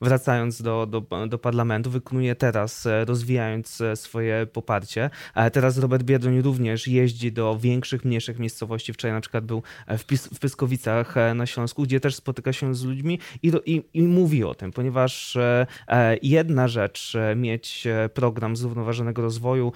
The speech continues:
nowoczesnego państwa dobrobytu czy polskiej godności, jaką ma, e, Robert, e, Biedroń, a druga sprawa, dotrzeć do każdej Polki i każdego Polaka,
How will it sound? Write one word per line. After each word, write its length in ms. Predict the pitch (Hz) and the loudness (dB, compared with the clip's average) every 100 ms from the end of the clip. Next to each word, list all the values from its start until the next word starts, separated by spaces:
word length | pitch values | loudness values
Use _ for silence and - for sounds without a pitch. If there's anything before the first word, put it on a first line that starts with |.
| - 131 | -4 0
nowoczesnego 520 | 127 135 - 127 120 | 0 0 -2 -4 -2
państwa 320 | 120 120 120 | -2 -4 -4
dobrobytu 520 | 117 117 110 127 156 | -6 -4 -4 -2 -2
czy 120 | 127 | -2
polskiej 460 | 123 - 131 127 123 | -4 0 0 0 -4
godności, 560 | 131 120 127 120 - 107 | -2 0 0 0 -4 -8
jaką 200 | 104 110 | -6 -6
ma, 220 | 110 110 - - | -4 -6 -10 -6
e, 340 | - 110 107 110 | 0 2 4 2
Robert, 460 | 120 113 113 - | 2 2 0 0
e, 240 | 117 113 110 | 0 2 0
Biedroń, 400 | 117 104 131 165 - - | 0 0 -2 -4 -8 0
a 180 | 156 147 | 2 4
druga 240 | 151 147 | 2 -2
sprawa, 360 | 156 147 156 170 - | 0 0 2 0 -2
dotrzeć 600 | 135 196 220 - 110 117 | 0 2 0 -2 -4 -4
do 240 | 120 123 123 | -4 -4 -2
każdej 400 | 151 180 180 180 | 0 2 0 0
Polki 480 | 139 135 - 147 | 0 0 -2 -4
i 40 | 139 | -2
każdego 400 | 143 131 135 139 | -2 0 -2 -2
Polaka, 440 | 123 120 - 110 | 0 0 2 -2